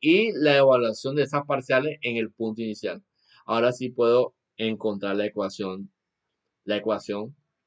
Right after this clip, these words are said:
del plano tangente. Entonces voy a poner aquí, mostremos, mostremos la ecuación del plano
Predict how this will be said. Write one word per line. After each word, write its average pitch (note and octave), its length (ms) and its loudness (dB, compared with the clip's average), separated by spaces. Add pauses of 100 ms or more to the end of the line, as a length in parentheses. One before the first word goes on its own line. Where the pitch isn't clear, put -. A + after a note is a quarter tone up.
(200)
del A2+ 200 0
plano G2+ 240 -4
tangente. F2+ 320 -8
Entonces F#2 180 -14
voy A2 120 0
a G#2+ 40 -2
poner A2 160 -4
aquí, A#2+ 240 -4
mostremos, A#2+ 640 -4 (2000)
mostremos C3 680 -2 (840)
la A#2+ 220 4
ecuación B2 760 0 (1800)
del A2 280 0
plano A#2 520 -2